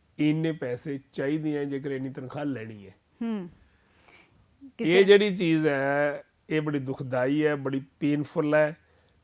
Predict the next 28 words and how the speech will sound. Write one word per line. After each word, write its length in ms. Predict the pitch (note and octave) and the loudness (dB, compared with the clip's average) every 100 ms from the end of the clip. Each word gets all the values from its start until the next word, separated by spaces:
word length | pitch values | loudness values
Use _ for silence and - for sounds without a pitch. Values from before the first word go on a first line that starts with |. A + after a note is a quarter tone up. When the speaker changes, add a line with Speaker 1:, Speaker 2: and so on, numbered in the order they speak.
| C#3 | -10
Speaker 1:
ਬਹੁਤ 360 | C3 F3 G3+ - | 4 6 6 2
ਅੱਛੇ 220 | F#3+ B3 | 0 6
ਡਾਕਟਰ 300 | A#3 G#3+ G3 | 8 8 4
ਨੇ 60 | A3 | 4
ਸਾਡੇ 280 | G3 F3 E3+ | 4 4 2
ਇੰਡੀਆ 220 | D3+ D3 | 2 0
ਦੇ 140 | C#3 | 0
ਵਿੱਚ, 180 | C#3 C#3 | -2 -4
ਕੋਈ 280 | - D3 E3+ | -6 -4 -2
ਸ਼ੱਕ 320 | - D#3+ B2+ | -4 -8 -10
ਨਹੀਂ, 220 | A2 G#2+ B2+ _ _ _ _ - _ _ _ - | -16 -16 -20 _ _ _ _ -20 _ _ _ -2
ਬੜਾ 140 | D#3+ | 4
ਐਕਸਪੀਰੀਅੰਸ 600 | F#3 - G#3 G3+ A3+ G3 | 4 4 0 6 6 6
ਹੈ 60 | F3 | 4
ਉਹਨਾਂ 200 | D#3+ D3 | 4 2
ਨੂੰ, 280 | C3 A2+ B2 | -2 -8 -4
ਬੜੇ 200 | D#3+ F3+ | 0 0
ਅੱਛੇ 180 | - F3+ | -2 -6
ਡਾਕਟਰ 320 | C#3 D3+ D3+ | -6 -6 -6
ਨੇ, 60 | |
ਪਰ 120 | F3 D3+ | -4 -4
ਵਿੱਚ 340 | D3 F#3+ F#3+ | 2 2 2
ਕੁਛ 320 | - F#3 D#3+ | 0 0 0
ਇਸ 260 | E3+ D3+ B2+ | 0 -2 0
ਤਰ੍ਹਾਂ 180 | G3 G3 | 0 4
ਦੇ 140 | F#3 | 4
ਹਾਲਾਤ 380 | D#3 C#3+ D3+ E3+ | 4 2 0 0
ਹੈ 300 | E3 F#3 | 0 0